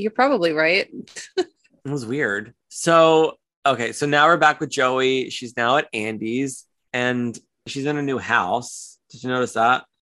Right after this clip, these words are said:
Speaker 1: I did.
Speaker 2: Joey's, like, cutting tomatoes, and Andy's boiling water to make pasta.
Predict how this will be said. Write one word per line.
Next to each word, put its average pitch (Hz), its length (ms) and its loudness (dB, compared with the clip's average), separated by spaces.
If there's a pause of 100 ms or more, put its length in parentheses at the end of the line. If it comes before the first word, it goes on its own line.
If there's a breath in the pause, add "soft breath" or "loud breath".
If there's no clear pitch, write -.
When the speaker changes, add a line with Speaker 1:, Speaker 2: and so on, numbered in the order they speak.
(120)
Speaker 1:
I 208 640 4 (300)
did. 180 640 -4 (160)
Speaker 2:
Joey's, 139 300 0
like, 139 140 -2
cutting 135 320 -4
tomatoes, 104 880 -4 (180)
and 113 480 -8 (100)
Andy's 120 380 -4
boiling 120 500 0
water 107 400 -2
to - 140 -16
make 98 160 -12
pasta. 104 720 -10